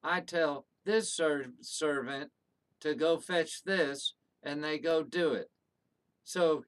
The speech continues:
you've got no need to go to my house. Simply speak the word.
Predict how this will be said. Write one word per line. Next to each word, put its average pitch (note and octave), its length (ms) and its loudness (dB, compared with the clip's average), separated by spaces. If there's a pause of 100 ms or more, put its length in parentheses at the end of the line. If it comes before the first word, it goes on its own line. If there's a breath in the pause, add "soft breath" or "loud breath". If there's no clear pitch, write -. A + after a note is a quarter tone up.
(160)
you've E3+ 260 -2
got E3+ 320 0
no F3+ 320 -2
need D3+ 560 -4 (880)
to D#3+ 140 -2
go E3 220 4
to F#3+ 300 -2
my D#3+ 280 0
house. C3+ 520 -4 (260)
Simply F3 580 -4
speak E3+ 500 -4
the E3 100 0
word. C3 420 -2